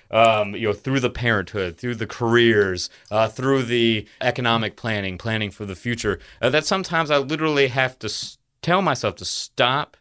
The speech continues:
and enjoy the moment, uh, because it's so easy just to work through the moment and not appreciate that which you're building for yourself, uh, despite the, uh, hard work,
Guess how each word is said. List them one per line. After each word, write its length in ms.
and 140
enjoy 400
the 140
moment, 580
uh, 80
because 280
it's 160
so 300
easy 540
just 300
to 260
work 420
through 300
the 100
moment 600
and 320
not 460
appreciate 1080
that 240
which 140
you're 80
building 300
for 200
yourself, 600
uh, 200
despite 760
the, 380
uh, 260
hard 320
work, 420